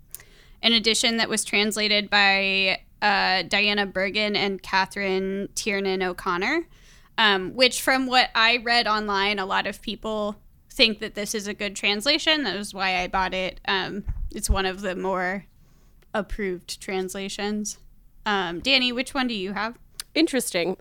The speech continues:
Speaker 2: This is the one I could get from the library, which is translated by Michael Glennie. Uh, it was published in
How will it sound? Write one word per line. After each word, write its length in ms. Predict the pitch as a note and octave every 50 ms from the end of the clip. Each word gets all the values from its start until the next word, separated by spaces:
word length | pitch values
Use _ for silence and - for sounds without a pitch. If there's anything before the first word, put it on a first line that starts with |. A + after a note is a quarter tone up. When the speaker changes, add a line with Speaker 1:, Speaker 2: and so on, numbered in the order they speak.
| -
Speaker 2:
This 200 | G#3+ C#4+ D4+ -
is 100 | F4 D#4
the 80 | - C#4
one 160 | A#3+ C4 B3
I 100 | B3 A#3
could 180 | - B3 G3+ F#3
get 160 | A#3+ A3 -
from 140 | - A3 G#3
the 100 | G3+ F#3+
library, 500 | G3 G#3 G#3+ F#3 F3+ E3+ E3+ F3+ F3 - -
which 240 | G3 G3+ G3 -
is 420 | A3 G3 F#3 F#3 F3+ F3+ - - - -
translated 720 | - B3 A#3 B3 B3 - A3 G#3+ G#3+ G#3 G#3 F#3+ F#3 - -
by 180 | G#3+ G3+ G3+
Michael 340 | G3+ G3 F#3+ G3 - G#3 G3
Glennie. 500 | F#3 - F#3+ F3+ F#3 G3+ A#3+ D4 F4 E4+ _ _ _ _ - - - -
Uh, 540 | - G3 G3+ G3 G3 G3 F#3+ F#3+ F#3+ F#3+ F#3 - _ _ -
it 480 | G#3 G#3 G#3 G#3 G#3 G#3 G3+ G3+ - _ -
was 200 | A3 A3 G#3+ -
published 640 | - - - A3 A3 G3+ A3 A3 A3 A3 - - - - _ _ -
in 560 | G#3+ G#3+ G#3 G3+ G3 G3 F#3 G3 G3 F#3 -